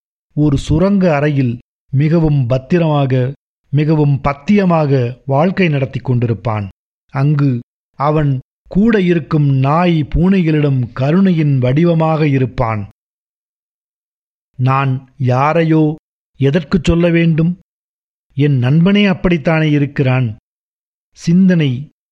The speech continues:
பொது விஷயங்களிலிருந்து பிரிந்து மீண்டும் தன்னை பற்றியதாக மாறியதில் அவன் வேதனை தணிந்தது போலிருந்தது. சட்டென்று பொங்கி எழுந்தது.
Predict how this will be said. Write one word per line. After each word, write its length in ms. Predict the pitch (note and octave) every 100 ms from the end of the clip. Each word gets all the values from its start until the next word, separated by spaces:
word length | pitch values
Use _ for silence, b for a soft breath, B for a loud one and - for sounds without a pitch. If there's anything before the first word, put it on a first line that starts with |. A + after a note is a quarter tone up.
| _ _ _ _
பொது 240 | - F3+ A#3
விஷயங்களிலிருந்து 920 | F#3+ E3 F3+ D#3+ D3 C#3+ C#3+ B2+ A#2+ A#2+ -
பிரிந்து 460 | D3+ E3+ D#3 C3+ A#2 B2 _ _ _ _ -
மீண்டும் 440 | D#3 F#3+ F3 D3+
தன்னை 440 | C3+ - D3+ G#3+ A3+
பற்றியதாக 760 | G3+ F#3 F3 E3+ D3+ D3+ C#3+
மாறியதில் 720 | C3 B2+ D3+ D#3+ D3 C3 A#2+ G#2 - _ _ _ _ -
அவன் 300 | C#3+ C#3+ A#2+
வேதனை 600 | C#3 F#3 F3 D#3+ C#3 -
தணிந்தது 540 | C3 D#3 F#3+ E3 C#3+
போலிருந்தது. 640 | B2+ C3 B2+ A#2 A2 G#2+ G2+ F#2 - _ _ _ _ _
சட்டென்று 640 | - D3+ - F#3 D#3+ C#3+ -
பொங்கி 420 | D3 E3 D#3 D3
எழுந்தது. 540 | C#3 D3 D3+ C3+ A2+